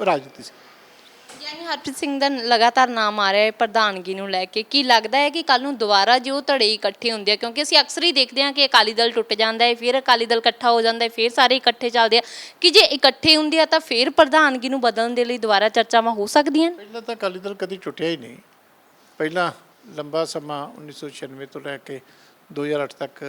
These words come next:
Speaker 1: ਸਰਦਾਰ ਪ੍ਰਕਾਸ਼ ਸਿੰਘ ਬਾਦਲ ਪ੍ਰਧਾਨ ਰਹੇ, ਦੋ ਹਜ਼ਾਰ ਅੱਠ ਤੋਂ ਲੈ ਕੇ ਸਰਦਾਰ ਸੁਖਬੀਰ ਸਿੰਘ ਬਾਦਲ, ਟੁੱਟਿਆ ਤਾਂ ਹੈ ਹੀ ਨਹੀਂ।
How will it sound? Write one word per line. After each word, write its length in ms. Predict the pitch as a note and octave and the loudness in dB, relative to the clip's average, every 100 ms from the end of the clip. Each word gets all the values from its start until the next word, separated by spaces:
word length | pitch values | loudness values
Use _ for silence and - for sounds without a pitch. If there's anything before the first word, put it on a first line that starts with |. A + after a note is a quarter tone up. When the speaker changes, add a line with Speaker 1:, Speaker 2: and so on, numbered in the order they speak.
| C3 C3 | -14 -14
Speaker 1:
ਸਰਦਾਰ 320 | C#3+ B2+ B2+ | -14 -10 -10
ਪ੍ਰਕਾਸ਼ 400 | C#3+ B2+ B2+ - | -10 -10 -10 -12
ਸਿੰਘ 100 | D3+ | -12
ਬਾਦਲ 200 | C#3 C#3+ | -10 -10
ਪ੍ਰਧਾਨ 380 | - D3+ C#3+ B2 | -14 -12 -10 -10
ਰਹੇ, 180 | C#3 C#3 _ _ _ _ _ | -12 -12 _ _ _ _ _
ਦੋ 100 | E3 | -2
ਹਜ਼ਾਰ 220 | F3+ F3 | 2 2
ਅੱਠ 80 | E3 | -2
ਤੋਂ 120 | G3 | -2
ਲੈ 100 | F3 | -4
ਕੇ 100 | D#3 | -4
ਸਰਦਾਰ 260 | D#3 C#3 C3+ | -10 -10 -12
ਸੁਖਬੀਰ 280 | C3 B2 | -12 -16
ਸਿੰਘ 160 | C#3 D#3+ | -14 -10
ਬਾਦਲ, 220 | D3+ D#3+ | -8 -8
ਟੁੱਟਿਆ 260 | D#3+ D#3+ F3+ | -12 -10 -8
ਤਾਂ 120 | D#3+ | -6
ਹੈ 60 | E3 | -6
ਹੀ 60 | |
ਨਹੀਂ। 120 | F3+ | -10